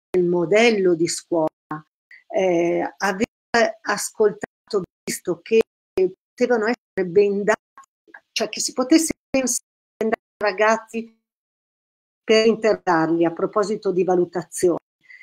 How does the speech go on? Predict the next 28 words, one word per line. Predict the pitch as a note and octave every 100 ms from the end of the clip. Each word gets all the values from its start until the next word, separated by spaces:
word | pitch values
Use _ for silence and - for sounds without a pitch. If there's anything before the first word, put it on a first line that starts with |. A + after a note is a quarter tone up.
| _
Cioè | - A3+
la | A#3 B3
valutazione, | C4 B3+ - _ - - - _ - G3+ - _ _ _ _
eh, | A#3 A3 G#3
non | G#3+ A3 _
è | - C#4+ _ _
un | A3 G3+
pericolo, | G3 F#3+ F3 - E3+ F3+ - _ -
la | A3
valutazione | G#3+ G#3+ G#3+ G#3 C4 A3
fatta | - A3 - E3+
così | - D#3+ G#3+ _
è | -
pericolosa, | - F#3 F3 F#3 F3 E3+ D#3 - -
la | G#3
valutazione | - _ - G3+ - _
è | - F#3+
quella | F#3+ F3+
che | F#3
facciamo | - E3+ - _ - G3 _ -
in | F3+
tutti | _ _ A3+ F#3+
gli | G#3
atti | G#3+ - G3+
della | F#3+ F3+
nostra | - _ - F#3
vita, | F#3+ _ - D#3+ - - _ _
quella | B3